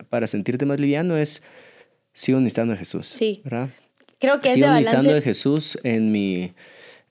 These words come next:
Speaker 1: en mi día a día", como tú decís, "sigo necesitando de Jesús con mi, eh, falta de humildad, sigo necesitando de Jesús con mi falta de empatía, sigo necesitando de Jesús con mi falta de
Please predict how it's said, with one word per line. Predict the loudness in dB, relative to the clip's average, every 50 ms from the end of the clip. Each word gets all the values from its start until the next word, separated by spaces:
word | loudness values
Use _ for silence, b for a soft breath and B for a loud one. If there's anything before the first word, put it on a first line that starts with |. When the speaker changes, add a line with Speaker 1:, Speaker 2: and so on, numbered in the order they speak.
| _ -4
Speaker 1:
en | -2 0 2 2
mi | 2 2
día | 2 2 2 2 2
a | 4
día", | 4 4 2 2 0 -2 -4
como | -6 -4 -4 -4
tú | -2 -2
decís, | -2 -2 -2 -2 -2 -2 -2 -2 -2
"sigo | -2 -2 -2 0
necesitando | -2 -2 -2 -4 -4 -2 -2
de | -4
Jesús | -4 -6 -8 -6 -4 -2 0 0 0 0 -2 -4 -8 -10
con | -6 -6 -4 -4 -2
mi, | -4 -4 -4 -6 -10 b b b b b b b b b b _
eh, | -10 -8 -6 -4 -4 -6 -6 -8 -12 -16
falta | -8 -4 -2 -2 -2 0 -2
de | -2 0
humildad, | 0 -2 -2 -2 -2 -2 0 -2 -2
sigo | -4 -4 -4 -4 -4
necesitando | -4 -6 -6 -6 -6 -6 -6 -6
de | -8
Jesús | -8 -10 -10 -8 -4 -2 -2 -2 -2 -2 -4 -8
con | -8 -8 -6 -6 -6
mi | -8
falta | -8 -8 -10 -10 -10 -10
de | -10
empatía, | -10 -10 -12 -14 _ -8 -6 -4 -2 -2 -4 -4
sigo | -4 -4 -4 -4 -4
necesitando | -4 -6 -6 -8 -8 -8 -8
de | -8
Jesús | -10 -10 -8 -8 -8 -8 -6
con | -6 -8
mi | -8
falta | -6 -6 -8 -6 -4 -4
de | -4 -4 -6